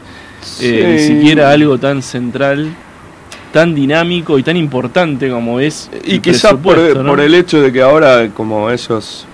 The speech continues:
Speaker 2: ahora se dan cuenta que votaron los presupuestos,
Speaker 1: Y se
Speaker 2: Entonces
Speaker 1: ma-
Speaker 2: ellos para oponerse a todo, bueno, ahora no han votado el último presupuesto, tratando de un poco
Speaker 1: Por la duda no votó nada.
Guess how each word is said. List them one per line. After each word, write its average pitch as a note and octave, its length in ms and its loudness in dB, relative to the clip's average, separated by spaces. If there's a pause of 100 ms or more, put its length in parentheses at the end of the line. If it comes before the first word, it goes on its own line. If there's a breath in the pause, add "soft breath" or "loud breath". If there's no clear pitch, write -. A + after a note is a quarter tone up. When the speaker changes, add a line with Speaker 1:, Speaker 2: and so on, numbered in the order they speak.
(400)
Speaker 2:
ahora A2+ 420 4
se - 160 -8
dan G#2 160 -2
cuenta A2+ 300 -2
que F2 240 -8 (100)
votaron F#2+ 480 -2
los F#2 100 -6
presupuestos, A2+ 880 -8 (520 loud breath)
Speaker 1:
Y - 60 -4
se C#3+ 100 -2
Speaker 2:
Entonces C#3 280 0
Speaker 1:
ma- E3+ 60 0
Speaker 2:
ellos D3 200 2
para B2+ 160 2
oponerse B2+ 560 -2
a D3 80 0
todo, D3 420 0
bueno, G#2+ 280 -2
ahora A2 200 2
no G#2 240 -2
han G2+ 140 -4
votado G2+ 300 -2
el G#2+ 60 -2
último B2+ 280 -2
presupuesto, E3 920 0
tratando B2+ 600 -2
de B2+ 160 -4
un C3+ 120 -4
poco C3 160 0
Speaker 1:
Por D#3+ 40 4
la D#3+ 100 6
duda G#3 200 6
no D#3 100 4
votó D3+ 240 2
nada. A#2+ 400 0